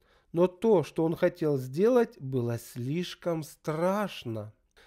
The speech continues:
"Нам лучше расстаться", проговорил он прерывисто. "Расстаться? Извольте. Только ежели вы дадите мне состояние", сказала Элен. "Расстаться? Вот чем испугали".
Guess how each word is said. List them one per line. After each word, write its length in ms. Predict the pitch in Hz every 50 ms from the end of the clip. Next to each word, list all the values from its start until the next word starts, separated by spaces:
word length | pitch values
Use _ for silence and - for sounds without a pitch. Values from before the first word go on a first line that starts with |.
| _ _ _
"Нам 220 | 185 180 190 190 202
лучше 380 | 208 233 247 - - - 214
расстаться", 640 | 214 226 226 220 - - 240 220 - - - - 127
проговорил 600 | - - 151 151 151 165 170 170 175 165 165 170 -
он 200 | - 170 165 143
прерывисто. 840 | - 170 170 170 175 165 151 135 123 123 110 - - - 104 101 117 - _ _ _ _ _ _ _ _ _ _ _ _ _ _
"Расстаться? 1080 | - 185 208 220 214 208 - - - 226 254 330 392 392 - - - - 143 139 175 - - _
Извольте. 920 | - 330 339 311 302 285 247 233 208 190 185 190 185 - - 196 202 196 202 _ _ _ _ _ _ _
Только 380 | - 220 214 214 202 - - 190
ежели 540 | 208 202 202 208 214 190 165 185 190 190 180
вы 120 | 175 175
дадите 480 | 170 185 180 170 208 311 311 - - 196
мне 240 | 185 190 214 247
состояние", 1400 | 262 - - 311 311 - - - _ - 349 359 370 381 403 370 339 226 160 139 131 131 131 131 131 127 127 - _ -
сказала 680 | - - - 202 185 165 165 175 165 160 165 180 - -
Элен. 460 | 208 202 208 165 135 123 117 113 117 - _ _ _ _ _ _ _ _ _ _ _ _ _ _ _ _ _ _ _ _ _
"Расстаться? 840 | 185 202 233 240 240 - - - 214 180 156 - - - - 143 139 -
Вот 460 | - 185 185 208 240 330 453 427 427
чем 280 | - - - 302 269 339 -
испугали". 880 | 359 302 - - _ - 349 294 233 180 156 139 127 123 127 127 131